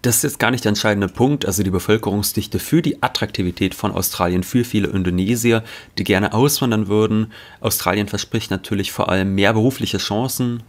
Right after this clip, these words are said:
auch mehr Stabilität. Und deshalb schlägt Roma vor, dass Australien eine gewisse Fläche Indonesien zur Nutzung zur Verfügung stellt. Und Roma erklärt, ein vom australischen Premierminister ernannter Beamter würde australisches Recht anwenden und australische Institutionen verwalten.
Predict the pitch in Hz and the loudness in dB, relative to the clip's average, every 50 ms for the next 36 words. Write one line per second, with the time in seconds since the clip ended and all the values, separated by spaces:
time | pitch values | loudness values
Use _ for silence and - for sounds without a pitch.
0 | - - - - 85 85 - - 95 90 90 87 87 - - 117 120 - - - | -16 -10 -4 -4 -2 -2 -2 -2 0 0 0 0 -2 0 2 2 2 2 -2 -8
1 | - - - - - 113 95 98 90 - 101 - - - 95 - - - - - | -14 -14 -14 -2 0 0 2 2 2 0 -2 -2 0 -2 -2 -2 -4 -10 -10 -6
2 | 98 98 104 110 117 127 123 113 - - 110 104 104 107 - - - - - 98 | -2 2 2 2 4 2 0 -2 0 0 2 2 2 0 -4 -10 -10 -6 -2 -2
3 | - - - 107 - - - - 95 98 107 117 120 120 - - 107 101 104 101 | -2 0 0 -2 -2 -4 -4 -4 -2 -2 0 0 0 -2 -2 -2 -2 0 0 0
4 | 104 104 127 202 - - 135 - - - - 90 - - - 113 95 92 92 92 | 0 2 2 2 2 2 0 -2 0 -2 -2 -2 -2 -2 -2 0 0 2 2 2
5 | 98 110 120 117 127 120 113 113 110 - - 139 127 127 101 98 - - 113 107 | 2 0 0 2 2 2 2 2 0 0 0 0 2 2 0 0 -2 -2 -2 -2
6 | 104 - 101 107 - 101 - - 147 123 101 82 - - - - - - - - | -2 -2 -4 -4 -4 -4 -4 -2 -2 0 0 -2 -4 -4 -6 -6 -6 -4 -6 -8
7 | - - 85 90 104 110 104 - - - - 110 117 139 - - - - - - | -2 0 2 2 2 2 0 -2 -2 0 0 0 2 0 -2 -4 -10 -16 -18 -16
8 | - - - - - _ 117 123 139 143 - - 139 135 - - 151 - - - | -14 -16 -16 -18 -6 _ 0 0 0 0 0 0 -2 0 0 0 0 -2 -2 -2
9 | 107 117 160 190 175 - 165 151 - - 110 110 113 120 120 101 95 - - - | -4 -2 -2 -4 -2 -4 -4 -4 -2 -2 0 2 2 2 2 2 2 2 0 0
10 | - 92 98 101 104 110 98 - - - 104 104 - 147 156 175 180 - - - | 0 0 -2 -2 -2 -2 -2 -2 0 -2 -4 -2 -2 -2 -2 -2 -4 -8 -16 -18
11 | - - - - 113 127 131 - - 135 123 - - - 110 117 131 131 - - | -18 -18 -12 0 2 2 4 4 2 2 -2 -2 0 2 2 2 2 0 -2 -4
12 | - - - 113 110 - - - 101 104 98 95 98 104 104 - 123 113 - - | -4 -2 -2 -2 -4 -4 -4 -2 -2 0 2 0 0 0 -2 -4 -4 -4 -2 -2
13 | - 110 - - - 67 82 98 107 - - - 120 - 120 113 113 104 - - | -2 -2 -2 -2 -2 0 0 -2 -2 -2 -4 -4 -2 -2 -2 -2 -2 -2 -2 0
14 | 113 110 107 - 92 82 78 - 98 - - 85 82 | 0 0 0 0 0 0 0 0 0 -4 -6 -6 -6